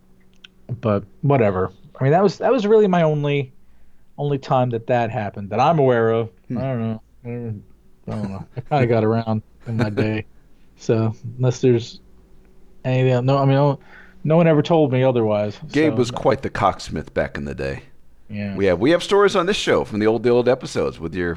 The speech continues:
Speaker 2: with your Yehovah's. <laughs>
Speaker 1: Mm.
Speaker 2: I shouldn't call them whores, but okay, okay. So,
Speaker 1: Yeah.
Speaker 2: <clears throat> so what's, what's this? Let's, let's talk about your sensitive,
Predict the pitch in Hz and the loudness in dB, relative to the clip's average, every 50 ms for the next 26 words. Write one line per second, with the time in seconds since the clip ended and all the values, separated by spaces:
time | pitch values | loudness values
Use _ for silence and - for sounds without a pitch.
0 | - - 90 76 80 85 85 80 76 - - - _ _ _ _ _ _ _ _ | -8 -10 -12 -8 -6 -4 -4 -4 -6 -10 -16 -20 _ _ _ _ _ _ _ _
1 | - - - - - - 101 98 95 - 131 135 127 113 104 101 98 92 - - | -20 -20 -20 -20 -10 -6 -6 -4 -2 0 2 4 4 4 4 2 0 -2 -6 -12
2 | - - - _ _ - - - _ _ _ _ _ _ _ - - _ _ - | -14 -18 -20 _ _ -20 -20 -20 _ _ _ _ _ _ _ -20 -20 _ _ -20
3 | - - 113 - 113 107 104 107 107 104 92 82 - - 80 73 - - 71 64 | -18 -14 -14 -12 -10 -10 -8 -6 -4 -4 -4 -4 -6 -10 -10 -10 -8 -6 -6 -8
4 | 64 65 69 67 65 - - - - - - - - - - 76 71 65 64 - | -8 -10 -12 -12 -12 -12 -14 -18 -20 -20 -20 -20 -20 -16 -12 -10 -10 -10 -12 -14
5 | - - - _ - 117 113 - - 71 65 - - - - - - - - - | -16 -20 -20 _ -8 -6 -6 -4 -4 -4 -6 -6 -10 -12 -12 -12 -12 -12 -14 -14
6 | 87 92 - _ _ - - 123 120 113 110 107 110 113 - - 202 - 170 131 | -16 -16 -18 _ _ -8 -2 0 2 2 2 0 -2 -4 -4 -2 0 2 2 2
7 | 110 98 - 139 147 147 175 185 185 - - - - 160 180 175 - - 156 143 | 2 0 0 0 2 2 2 0 0 -2 -8 -8 -6 -6 -6 -6 -6 -6 -6 -6
8 | 127 - - 135 131 123 117 - - 143 127 - - - - - 127 113 - 107 | -6 -6 -6 -4 -4 -4 -4 -4 -6 -6 -6 -6 -8 -12 -6 -4 -4 -4 -2 -2
9 | 98 95 85 90 90 - - 92 85 - 92 82 82 76 71 - - - | -4 -4 -4 -4 -6 -8 -8 -8 -8 -8 -8 -8 -8 -8 -10 -12 -20 -20